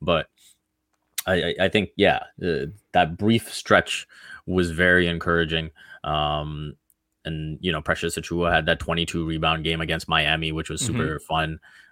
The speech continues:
Speaker 1: Um, and so I think stuff like that had you excited, and then it just never panned out.
Speaker 2: Yeah, I, I mean, that was one of the greater sins of the twenty twenty-two twenty-three Raptors, is they couldn't just be, like, normal average to bad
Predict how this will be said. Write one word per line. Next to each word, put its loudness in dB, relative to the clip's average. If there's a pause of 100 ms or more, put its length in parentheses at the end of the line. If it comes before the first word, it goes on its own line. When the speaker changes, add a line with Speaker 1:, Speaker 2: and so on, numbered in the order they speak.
(100)
Speaker 1:
Um, 0 (100)
and -6
so -4
I -6
think -6 (600)
stuff 4
like 8
that 10
had 6
you 8
excited, 6
and -6
then -6
it -10
just -12
never -8
panned -10
out. -6 (1040)
Speaker 2:
Yeah, 6
I, -2
I 2
mean, 0
that 6
was 2 (140)
one 2
of 4
the 2
greater 2
sins -4
of -10
the -6
twenty -6
twenty-two -4
twenty-three -6
Raptors, -2
is -12
they -2
couldn't 0
just 0
be, 0
like, 2
normal 0
average 0
to -2
bad 0